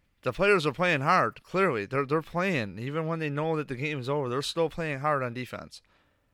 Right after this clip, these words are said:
But Rex, frankly, fucked up.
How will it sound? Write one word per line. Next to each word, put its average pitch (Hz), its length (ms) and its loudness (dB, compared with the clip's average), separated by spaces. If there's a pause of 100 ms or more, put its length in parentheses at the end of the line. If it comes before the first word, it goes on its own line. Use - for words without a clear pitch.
(1300)
But 135 160 2
Rex, 165 260 4
frankly, 170 380 -4
fucked 151 320 -2
up. 156 280 0